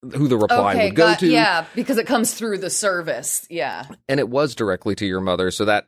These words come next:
Speaker 1: that
Speaker 2: Made
Speaker 1: was
Speaker 2: it easier.
Speaker 1: a good feature. That made it much easier. I could just send her a note. It didn't go to everybody. It just went to her.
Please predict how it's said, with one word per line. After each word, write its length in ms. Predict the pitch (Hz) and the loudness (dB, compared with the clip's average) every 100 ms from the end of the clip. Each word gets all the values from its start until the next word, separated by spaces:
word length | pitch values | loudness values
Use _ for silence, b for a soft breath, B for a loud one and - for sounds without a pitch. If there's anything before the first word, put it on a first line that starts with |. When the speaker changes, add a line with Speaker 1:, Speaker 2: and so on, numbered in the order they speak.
| _ | _
Speaker 1:
that 220 | 120 113 | -2 0
Speaker 2:
Made 40 | |
Speaker 1:
was 180 | 107 92 | -2 -4
Speaker 2:
it 140 | 170 - | -6 -10
easier. 220 | - 139 | -6 -4
Speaker 1:
a 20 | |
good 300 | 120 143 104 | 0 0 0
feature. 400 | - 123 - 101 | -2 -2 0 0
That 160 | 98 104 | 0 0
made 180 | 107 101 | 0 0
it 80 | |
much 260 | 101 110 - | 0 -2 -2
easier. 360 | 101 87 92 90 | -6 -4 0 0
I 60 | |
could 160 | 87 95 | 0 -4
just 140 | 90 | -4
send 180 | 104 98 | -2 -2
her 120 | 101 | 0
a 20 | 92 | -2
note. 80 | 78 | -2
It 40 | |
didn't 180 | 98 98 | -2 0
go 120 | 104 | 2
to 140 | 107 - | 2 2
everybody. 560 | 92 95 85 87 90 | 0 0 0 0 0
It 80 | 85 | -2
just 240 | - 87 101 | -2 -4 -2
went 160 | 95 | -2
to 100 | 98 | -4
her. 400 | 85 90 87 82 | -2 0 0 -2